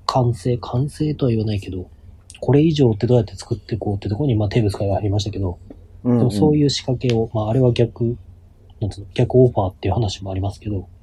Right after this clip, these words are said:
Speaker 2: うんうん。
Speaker 1: でもそういうね、<clears throat> こう、元々の文化とかカルチャーとか、
Speaker 2: うん。
Speaker 1: その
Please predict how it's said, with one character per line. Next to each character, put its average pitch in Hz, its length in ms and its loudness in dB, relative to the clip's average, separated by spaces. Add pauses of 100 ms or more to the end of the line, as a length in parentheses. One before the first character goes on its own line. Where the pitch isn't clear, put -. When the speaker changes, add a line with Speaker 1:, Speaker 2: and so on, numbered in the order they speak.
(340)
Speaker 2:
う 131 100 2
ん 120 300 4
う 92 40 -6
ん。 - 40 -6
Speaker 1:
で 151 80 4
も 127 80 6
そ - 160 4
う 127 60 10
い 120 120 8
う 123 40 4
ね、 156 140 -2 (420)
<clears throat> - 420 -20
こ 98 260 -2
う、 - 160 -20
元 127 200 2
々 139 200 2
の 123 180 0 (380)
文 110 200 2
化 - 120 -10
と - 100 -14
か - 220 -16
カ 117 120 -2
ル 95 80 -2
チ - 120 -12
ャ - 40 -10
ー - 40 -18
と - 100 -18
か、 - 160 -14 (800)
Speaker 2:
う 101 80 -2
ん。 92 120 0
Speaker 1:
そ - 100 -6
の 104 100 -6